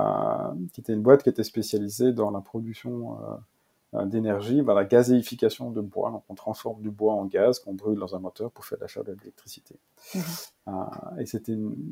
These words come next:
Speaker 1: c'était une spin-off de l'U C L, euh, qui avait déjà quelques années. Euh, et, et c'est nouveau avec le recul que je me rends compte de la, de la situation dans laquelle je suis arrivé,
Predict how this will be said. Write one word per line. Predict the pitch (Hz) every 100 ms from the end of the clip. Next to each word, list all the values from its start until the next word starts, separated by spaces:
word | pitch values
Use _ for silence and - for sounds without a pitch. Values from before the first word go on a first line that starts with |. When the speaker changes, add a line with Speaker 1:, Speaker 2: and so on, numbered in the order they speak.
| 165 -
Speaker 1:
c'était | - -
une | 101
spin-off | - 113 117
de | 110
l'U | 104 98
C | -
L, | 104 104 101
euh, | 98 98
qui | 101
avait | 101
déjà | 101
quelques | 101 107 101
années. | 101 107 135 147 _ _ _ _ _ _
Euh, | 107 101 98 98 - _ _ _ _ _ _ -
et, | 127 135 - _ 330 - _ _ _ _ _ _
et | -
c'est | 139 127
nouveau | 127 151
avec | 143
le | 127
recul | 117 - 160 131
que | 120
je | 113
me | 110
rends | 107
compte | 120 127 110
de |
la, | 104 98 101 98 _ _ _ -
de |
la | 127
situation | - 135 131 151
dans | 135
laquelle | 120 131
je | 117
suis | - 117
arrivé, | 107 104 123